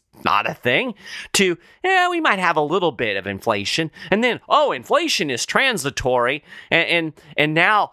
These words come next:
we're gonna fight inflation." None of this has been right. Why in the hell do we expect them to successfully run our money?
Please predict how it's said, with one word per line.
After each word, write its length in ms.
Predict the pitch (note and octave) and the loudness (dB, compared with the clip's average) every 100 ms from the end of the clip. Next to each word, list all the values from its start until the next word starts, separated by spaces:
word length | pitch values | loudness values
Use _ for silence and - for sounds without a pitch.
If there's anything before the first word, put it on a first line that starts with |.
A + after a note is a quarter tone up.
| - | -4
we're 140 | D#3 | -2
gonna 160 | D#3+ D3 | -2 0
fight 280 | F#3+ G3+ | 0 0
inflation." 520 | C#3+ C3+ A#2+ A#2+ C3 - - _ _ | -4 -2 -2 -2 -6 -8 -20 _ _
None 300 | F3+ F#3 D4 | 0 2 2
of 60 | D#4 | 0
this 160 | B3 | -2
has 100 | A#3 | -2
been 160 | D#3+ D#3 | -2 -2
right. 220 | C3+ F#2 _ _ _ _ _ - - | -2 -4 _ _ _ _ _ -18 -4
Why 280 | C3+ C4 D#4+ | 2 2 2
in 80 | |
the 60 | D4 | -4
hell 220 | G#3 A3 | 0 0
do 100 | F#3 | 0
we 180 | F3+ E3 | -2 -4
expect 580 | - - - G3+ - - | -4 -6 -2 -2 -2 -4
them 240 | B2 G2 - | -2 -4 -6
to 120 | - | -4
successfully 840 | C#3 D#3+ - - F3 - E3+ E3 D#3 | -4 -6 -6 0 0 -2 -6 -6 -6
run 400 | C3 A#2+ B2+ A#2 - | -2 0 0 -2 0
our 200 | G#2+ G#2+ | 0 0
money? 380 | G#2 G#2 F2 | -4 -6 -8